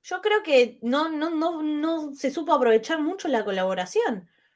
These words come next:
o sea, la podría haber explotado mucho más.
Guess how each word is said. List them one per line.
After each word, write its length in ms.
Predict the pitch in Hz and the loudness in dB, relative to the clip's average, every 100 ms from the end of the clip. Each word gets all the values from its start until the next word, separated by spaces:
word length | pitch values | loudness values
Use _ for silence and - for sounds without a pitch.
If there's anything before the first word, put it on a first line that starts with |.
| _ _ _ | _ _ _
o 80 | - | -6
sea, 320 | 208 196 196 - | 0 0 -2 0
la 180 | 202 | 0
podría 320 | 185 202 277 349 | 2 4 4 4
haber 120 | 311 | 2
explotado 460 | 302 233 196 339 | 0 -2 2 0
mucho 260 | 247 294 262 | 0 -2 -2
más. 400 | 240 392 247 - | 0 0 -2 -10